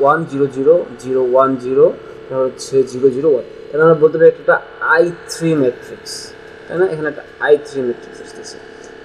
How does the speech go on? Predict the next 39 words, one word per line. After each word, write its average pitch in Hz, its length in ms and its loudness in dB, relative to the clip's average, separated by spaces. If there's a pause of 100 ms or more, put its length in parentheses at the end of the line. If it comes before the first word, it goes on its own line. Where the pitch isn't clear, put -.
(120)
এবারে, 147 240 4 (1300)
এবারে 196 240 6
সেম 175 200 6
কাজটা 170 240 2
আমরা 156 160 4
করতে 151 200 0
পারি 175 180 8
যে 165 40 -6 (120)
বি 147 100 -2 (120)
এর 147 160 8
বেলায় 165 220 6 (500)
আমরা 139 200 2
আগেই 147 260 -2
দেখলাম 156 220 2
যে 147 80 -10
কীভাবে 143 240 4
গুণ 139 180 0
করতে 135 260 -4
হয়, 165 140 2 (480)
সেম 175 220 6 (160)
ট্রিক্স 151 320 -10
অ্যাপ্লাই 139 360 0
করে 139 180 4
এখানে 131 260 -6
গুণটা 123 260 -4
করা 127 200 -4
হয়েছে। 131 280 -6 (760)
দেন 127 180 0 (520)
সবার 143 240 -2
সাথে 143 220 2
গুণ 135 100 2 (120)
করে 143 160 2 (100)
দেখলাম 135 280 0
যে 127 120 -4
এখানে 135 200 -6
আসতেছে 143 320 -6 (560)
ওয়ান 143 220 4 (280)
জিরো 139 220 2
জিরো 143 180 4